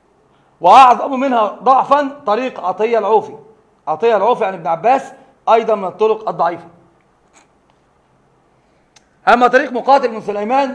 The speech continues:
مقاتل أصلًا كذاب، كذبه غير واحد،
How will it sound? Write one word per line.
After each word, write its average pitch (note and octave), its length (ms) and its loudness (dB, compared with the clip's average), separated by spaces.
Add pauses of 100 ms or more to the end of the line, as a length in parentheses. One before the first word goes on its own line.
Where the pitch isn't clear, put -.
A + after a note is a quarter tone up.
(580)
مقاتل A#3+ 440 -2
أصلًا B3 300 -4
كذاب، G#3+ 560 -4 (680)
كذبه A#3 360 0
غير B3 260 -2
واحد، B3 320 -2